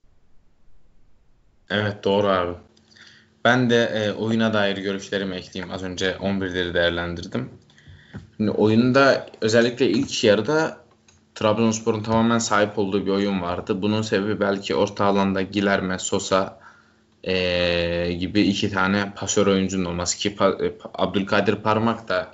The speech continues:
yan pas yaparak genel olarak, e, bu pas oyununa ciddi anlamda katkıda bulundu. E, bu üç oyuncunun pas yapması sayesinde oyunu sürekli olarak ileride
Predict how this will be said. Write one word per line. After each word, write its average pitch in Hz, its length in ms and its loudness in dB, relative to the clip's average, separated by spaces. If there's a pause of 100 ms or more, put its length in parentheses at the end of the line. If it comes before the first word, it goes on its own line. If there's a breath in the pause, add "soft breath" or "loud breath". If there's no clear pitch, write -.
(100)
yan 95 240 -2
pas 92 240 -4
yaparak 90 500 -4 (280)
genel 87 280 -4
olarak, 85 440 -4 (920 soft breath)
e, 92 200 2
bu 95 120 -2
pas 101 220 0
oyununa 92 320 2
ciddi 95 340 0
anlamda 87 300 0
katkıda 90 460 0
bulundu. 85 540 -4 (1300 soft breath)
E, 95 320 4
bu 113 140 6
üç 127 180 4
oyuncunun 123 760 2
pas 120 280 4
yapması 104 840 0
sayesinde 101 640 0
oyunu 120 220 2
sürekli 107 400 0
olarak 107 340 4
ileride 104 380 0